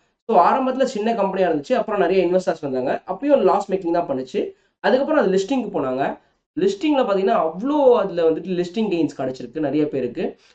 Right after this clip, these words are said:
So, இந்த ஐ பி ஓன்றதே பாத்தீங்கன்னா அதுல ஒரு தம் ரூல் அப்படின்றது இன்னைக்கு ஒர்க் அவுட் ஆகல அப்படின்றதா சொல்லலாம். நிறைய பேர் வந்துட்டு அந்த Zomato-ல கெயின் ஆனாங்க.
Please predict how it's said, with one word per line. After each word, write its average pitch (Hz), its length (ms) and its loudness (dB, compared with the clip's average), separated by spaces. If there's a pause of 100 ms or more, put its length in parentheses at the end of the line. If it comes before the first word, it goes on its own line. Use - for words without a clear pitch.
(160)
So, 277 100 2
இந்த 208 140 0
ஐ 262 260 4
பி 277 220 0
ஓன்றதே 247 480 4
பாத்தீங்கன்னா 185 680 -2 (260)
அதுல 190 220 0
ஒரு 185 140 6
தம் 254 260 0
ரூல் 269 180 2
அப்படின்றது 185 380 0
இன்னைக்கு 175 420 2
ஒர்க் 202 180 -2
அவுட் - 40 -4
ஆகல 156 320 0
அப்படின்றதா 131 480 -4
சொல்லலாம். 139 360 -6
நிறைய 226 320 0
பேர் 226 260 0
வந்துட்டு 160 180 0
அந்த 175 300 2
Zomato-ல 175 580 -2 (100)
கெயின் 170 200 2
ஆனாங்க. 120 360 -6